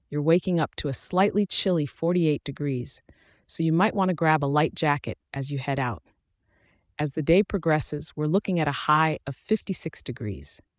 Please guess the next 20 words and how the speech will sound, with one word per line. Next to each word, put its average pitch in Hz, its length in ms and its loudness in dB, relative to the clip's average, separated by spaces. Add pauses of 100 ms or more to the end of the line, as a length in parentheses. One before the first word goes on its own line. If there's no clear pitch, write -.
(600)
It's - 200 -6
not 220 160 4
exactly 180 520 4
beach 165 360 -2
weather, 107 340 -4 (460)
but 160 100 2
it's - 160 -2
still 269 300 0
pleasant 196 440 2
enough 147 360 0
to - 120 -4
enjoy 139 600 0 (100)
a 127 60 -8
nice 143 380 -2
walk 147 500 0
or 135 120 -4
a 127 40 -6
quick - 340 -6
lunch 143 380 0
outside. 117 560 -8